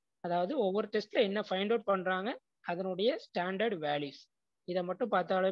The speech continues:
போதும். இதுதான் நமக்கு கொஸ்டின்ஸ்ல, அப்ஜெக்டிவ் கொஸ்டின்ஸ்ல இப்படி தான் கேட்பாங்க. சரிங்களா? இதான் நமக்கு வுட்ல, அதாவது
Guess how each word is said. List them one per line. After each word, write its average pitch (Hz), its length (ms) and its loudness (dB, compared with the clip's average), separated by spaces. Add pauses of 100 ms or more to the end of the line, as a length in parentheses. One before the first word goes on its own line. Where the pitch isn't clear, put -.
போதும். 175 260 0 (540)
இதுதான் 214 340 2
நமக்கு 190 220 -4 (140)
கொஸ்டின்ஸ்ல, 202 460 -2 (100)
அப்ஜெக்டிவ் 240 500 0
கொஸ்டின்ஸ்ல 196 480 -4
இப்படி 170 240 -4
தான் 196 160 -4
கேட்பாங்க. 139 320 -4 (720)
சரிங்களா? 170 300 0 (100)
இதான் 202 260 4
நமக்கு 180 320 2 (2250)
வுட்ல, 214 280 4 (100)
அதாவது 196 220 6